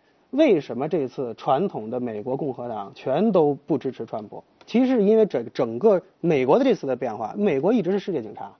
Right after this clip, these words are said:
美国这次变化是世界整个巨大的一个新时代开始的一个，二零一六年各种热闹，各种你想不到的事儿，对吧？因为整个世界已经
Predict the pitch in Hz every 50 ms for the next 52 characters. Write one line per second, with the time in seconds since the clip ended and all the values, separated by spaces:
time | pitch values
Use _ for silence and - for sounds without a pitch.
0 | _ _ _ - 165 190 190 190 233 277 277 233 233 208 214 190 180 190 175 160
1 | - 185 175 - - 294 277 202 175 160 - 277 202 135 110 - - 120 107 107
2 | - 160 131 - - _ - 247 202 139 117 147 - 127 120 120 120 120 143 135
3 | - - - 175 156 160 - - 117 117 127 117 - - 131 131 123 - - 90
4 | 107 110 101 - _ _ _ _ _ _ - 147 165 160 - 143 - _ - -
5 | 220 262 226 240 247 262 254 240 170 131 135 160 - - 320 285 156 117 104 120
6 | 143 110 104 101 98 - - 294 349 277 165 147 143 135 127 - 120 98 113 135
7 | 131 117 107 - - 110 - _ _ _ _ - 220 208 196 165 - - _ -
8 | - 277 294 302 208 - - 110 151 196 196 - - 214 175 233 202 120 - -
9 | 110 107 139 147 156